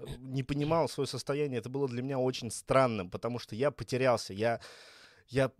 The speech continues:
не знал никакой новой информации. Я просто вот вышел погулять и смотрю, люди, какое чё сегодня число, время какое. Причём заснул опять в двенадцать,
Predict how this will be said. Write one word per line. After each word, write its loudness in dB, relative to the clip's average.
не -4
знал 4
никакой 0
новой 0
информации. 2
Я -2
просто 0
вот -2
вышел -8
погулять 0
и -10
смотрю, -2
люди, -8
какое -4
чё -4
сегодня -8
число, -10
время -6
какое. -10
Причём -8
заснул -4
опять -4
в -18
двенадцать, -8